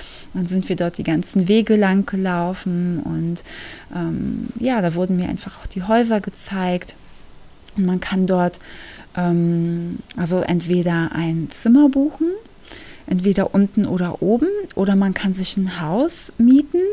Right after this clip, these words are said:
Ähm, das sind so kleine Bungalows, also es gibt so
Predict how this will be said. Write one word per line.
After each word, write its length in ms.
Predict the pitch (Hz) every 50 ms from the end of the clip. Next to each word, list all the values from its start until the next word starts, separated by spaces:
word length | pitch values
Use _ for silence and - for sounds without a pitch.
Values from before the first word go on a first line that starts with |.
| 453 466 - - - - - - - - - -
Ähm, 140 | - 196 202
das 120 | 202 196
sind 120 | 214 214 -
so 100 | - 208
kleine 320 | - - 214 208 202 196
Bungalows, 840 | 165 - 190 233 254 262 262 233 226 220 220 226 226 240 247 -
also 120 | - 202 185
es 140 | 185 - -
gibt 180 | - - -
so 100 | - 202